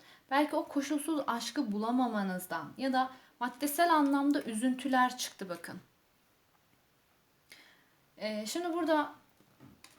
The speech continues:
kayıplar yaşamış bir insan soğukta kalmış, soğuk bir enerjide, soğuk bir havada kalmış.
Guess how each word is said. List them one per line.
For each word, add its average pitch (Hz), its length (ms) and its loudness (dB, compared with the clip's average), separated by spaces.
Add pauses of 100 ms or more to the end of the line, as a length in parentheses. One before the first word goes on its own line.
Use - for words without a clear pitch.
(1600)
kayıplar 311 460 4
yaşamış 247 480 0
bir 285 60 2
insan 214 420 -2
soğukta 240 480 -4
kalmış, 196 320 2
soğuk - 440 -6
bir - 40 -4
enerjide, 202 560 -2
soğuk 240 320 -10
bir 226 60 -6
havada 214 340 -2
kalmış. - 500 -4